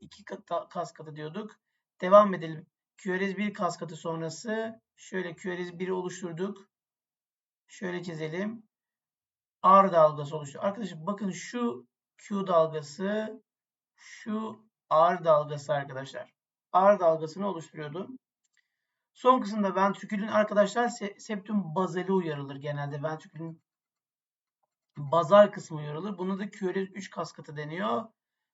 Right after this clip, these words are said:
Buna da arkadaşlar S dalgası diyoruz. Şöyle, özür dilerim. Şöyle bir S dalgamız oluşuyor. Bakın Q R S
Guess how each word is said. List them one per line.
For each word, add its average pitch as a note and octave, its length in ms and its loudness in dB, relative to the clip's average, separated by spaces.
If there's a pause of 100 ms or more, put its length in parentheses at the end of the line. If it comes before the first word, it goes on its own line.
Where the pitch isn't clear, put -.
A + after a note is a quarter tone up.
(200)
Buna G3+ 320 0
da G#3+ 420 10 (340)
arkadaşlar F#3 720 2 (380)
S - 180 -12
dalgası E3 720 -4 (340)
diyoruz. D3+ 300 -12 (720)
Şöyle, D#3 720 -10 (920)
özür D3+ 300 -12
dilerim. D#3 560 -10
Şöyle D#3+ 600 -8 (360)
bir - 220 -6
S F#3+ 120 -10
dalgamız E3 400 2
oluşuyor. D#3+ 400 -10
Bakın A3 360 -4 (1160)
Q A#3 220 2
R C4 160 0
S - 180 -10